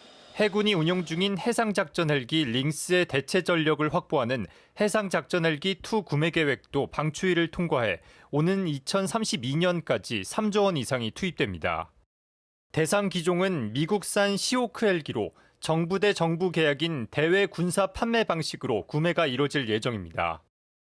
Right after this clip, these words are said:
아울러 이천이십칠 년부터 이천삼십육 년까지 약 육천구십사억 원을 들여 유도 로켓을 탑재하고 근접 교전이 가능한 전투용 무인 수상정을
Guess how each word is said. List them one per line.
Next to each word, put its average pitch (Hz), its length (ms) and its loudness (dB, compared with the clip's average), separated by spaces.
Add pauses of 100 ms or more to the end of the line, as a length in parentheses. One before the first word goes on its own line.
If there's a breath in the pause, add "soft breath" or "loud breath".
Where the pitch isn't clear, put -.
(200)
아울러 185 360 2
이천이십칠 196 800 -2
년부터 175 520 0
이천삼십육 180 840 -2
년까지 139 640 -2 (280 soft breath)
약 147 280 -2
육천구십사억 196 1200 0
원을 170 220 0
들여 107 300 -2 (340 soft breath)
유도 160 260 2
로켓을 185 400 0
탑재하고 147 800 0
근접 165 460 0
교전이 165 360 0
가능한 120 460 -2 (300 soft breath)
전투용 175 580 0
무인 190 320 0
수상정을 160 680 -2